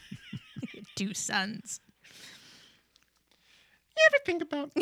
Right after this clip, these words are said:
Speaker 2: um, and then I, and also, this kid likes these dolls too much.
Speaker 1: Every waking moment, they're like, the family's having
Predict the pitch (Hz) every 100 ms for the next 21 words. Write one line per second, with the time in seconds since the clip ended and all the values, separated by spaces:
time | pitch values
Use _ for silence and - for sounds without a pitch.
0 | - 131 117 107 104 104 135 - _ _
1 | _ _ _ _ _ _ _ 156 170 185
2 | 202 208 - 139 190 - - 190 208 214
3 | 233 185 147 120 104 - _ - 139 226
4 | 269 - - 196 180 147 123 151 151 -
5 | 143 131 107 107 104 104 165 - _ _
6 | _ _ _ - - 180 185 113 131 -
7 | - - - 269 294 392 349 226 233 269
8 | 208 202 220 208 208 233 262 262 240 -
9 | - 277 285 240 247 202 175